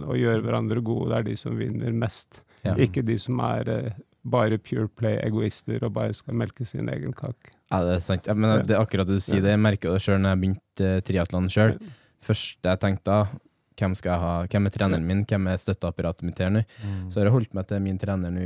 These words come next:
Speaker 2: i, ja, tre, tre år nå,
Speaker 1: Ja.
Speaker 2: og vi har hatt, eh, både to N M-gull og E M-bronse og veldig mye milepæler med oss på den reisen da,
Speaker 1: Ja.
Speaker 2: innenfor, eh, både olympisk distanse og langdistanse da.
Speaker 3: Mm.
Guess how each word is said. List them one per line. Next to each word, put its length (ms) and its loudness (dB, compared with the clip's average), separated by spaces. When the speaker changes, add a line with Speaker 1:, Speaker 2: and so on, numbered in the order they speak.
Speaker 2:
i, 420 -4
ja, 220 -10
tre, 300 -2
tre 180 -4
år 140 4
nå, 160 0
Speaker 1:
Ja. 100 2
Speaker 2:
og 100 2
vi 120 4
har 180 6
hatt, 320 2
eh, 480 4
både 520 2
to 160 0
N 120 2
M-gull 440 0
og 500 2
E 60 0
M-bronse 600 -2
og 280 0
veldig 180 4
mye 140 8
milepæler 560 4
med 180 4
oss 400 0
på 240 4
den 140 4
reisen 300 0
da, 80 4
Speaker 1:
Ja. 160 4
Speaker 2:
innenfor, 260 2
eh, 140 4
både 680 0
olympisk 460 -4
distanse 420 -6
og 340 -6
langdistanse 560 -6
da. 140 -2
Speaker 3:
Mm. 360 -2